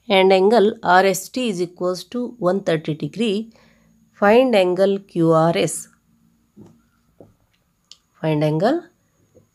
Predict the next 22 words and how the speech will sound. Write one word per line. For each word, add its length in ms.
Q 200
R 220
S. 360
Here, 460
let 220
us 200
have 300
one 200
construction 720
here 260
and 460
have 280
one 200
more 220
line 380
which 180
is 140
parallel 420
to 100
it. 340
That 200
is, 340